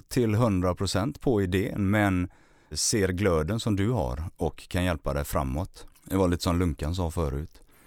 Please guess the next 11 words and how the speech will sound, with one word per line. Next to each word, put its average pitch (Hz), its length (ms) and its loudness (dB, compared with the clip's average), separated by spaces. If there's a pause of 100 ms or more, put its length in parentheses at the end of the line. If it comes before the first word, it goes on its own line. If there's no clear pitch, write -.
(300)
Det 85 80 -2
är 85 40 2
ju 82 60 2
människan 87 720 0
bakom 82 420 0
idén. 85 460 -2 (120)
Det, - 200 -8
idén 87 440 -2
behöver 90 220 -2
inte 85 160 -6
vara 73 280 -2